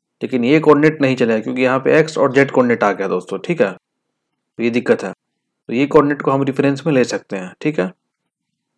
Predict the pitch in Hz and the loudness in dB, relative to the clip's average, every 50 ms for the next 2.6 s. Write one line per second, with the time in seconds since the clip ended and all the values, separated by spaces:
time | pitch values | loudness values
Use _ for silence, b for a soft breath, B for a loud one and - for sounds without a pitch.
0 | _ - 120 131 139 139 139 156 151 151 - 160 151 151 - 120 110 107 101 - | _ -4 2 2 4 6 6 6 4 4 4 0 0 0 -2 -2 -2 -4 -4 -6
1 | 101 95 98 117 117 - 170 170 165 156 151 151 151 156 147 147 151 147 143 139 | -6 -8 -6 -6 -2 0 0 2 2 2 2 2 0 0 0 2 2 2 4 4
2 | 156 151 151 151 143 131 - 143 135 131 135 | 2 2 0 0 -4 -4 -2 -2 -2 0 0